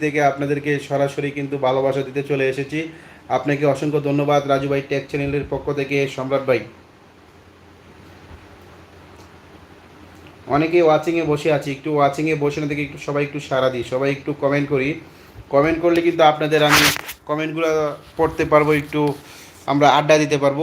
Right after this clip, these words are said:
অবশ্যই আপনারা একটু কমেন্ট করবেন প্রিয় ভাই এবং বোনেরা, অনেকেই ওয়াচিংয়ে বসে থাকেন। এখানে ওয়াচিংয়ে বসে থাকার থেকে যদি একটা কমেন্ট করেন, সেক্ষেত্রে কিন্তু অনেকেই আমরা এখানে একে অপরের সাথে ভালোবাসা দিয়ে যুক্ত হতে পারবো। তো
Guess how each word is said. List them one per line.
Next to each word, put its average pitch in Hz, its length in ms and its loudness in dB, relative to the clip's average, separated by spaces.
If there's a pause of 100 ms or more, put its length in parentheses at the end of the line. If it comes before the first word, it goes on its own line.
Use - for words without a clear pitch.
অবশ্যই 151 380 0
আপনারা 151 240 0
একটু 147 120 -6 (100)
কমেন্ট 143 280 2
করবেন 139 300 0
প্রিয় 139 220 0
ভাই 135 180 6
এবং 147 100 0 (120)
বোনেরা, 139 260 4 (120)
অনেকেই 143 300 -2
ওয়াচিংয়ে 139 420 0
বসে 139 240 -4
থাকেন। 143 240 -2 (460)
এখানে 160 260 4
ওয়াচিংয়ে 151 440 2
বসে 147 220 -2
থাকার 151 240 0
থেকে 160 120 0 (100)
যদি 151 140 -2 (100)
একটা 143 140 -4 (120)
কমেন্ট 147 300 2
করেন, 151 240 4
সেক্ষেত্রে 143 420 -2
কিন্তু 147 160 -4 (120)
অনেকেই 143 320 2
আমরা 143 220 2
এখানে 139 220 0 (600)
একে 147 200 0
অপরের 147 300 2
সাথে 151 160 -2 (120)
ভালোবাসা 143 380 4 (100)
দিয়ে 143 120 2 (120)
যুক্ত 143 260 -10
হতে 143 220 -2
পারবো। 139 240 2 (560)
তো 165 40 -4